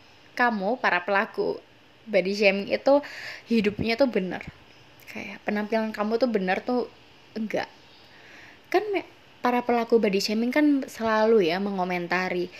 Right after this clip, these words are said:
fisik orang lain, mengomentari penampilan orang lain yang menurut dia tuh beda. Padahal jadi beda itu nggak masalah. Dan itu nggak sepenuhnya salah gitu. Jadi, eh,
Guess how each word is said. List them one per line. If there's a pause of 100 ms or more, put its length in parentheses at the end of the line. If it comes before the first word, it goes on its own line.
(300)
fisik
orang
lain,
mengomentari
penampilan
orang
lain
yang
menurut (400)
dia
tuh
beda. (240)
Padahal (560)
jadi
beda
itu
nggak
masalah. (880)
Dan
itu (380)
nggak
sepenuhnya
salah (140)
gitu. (1300)
Jadi,
eh,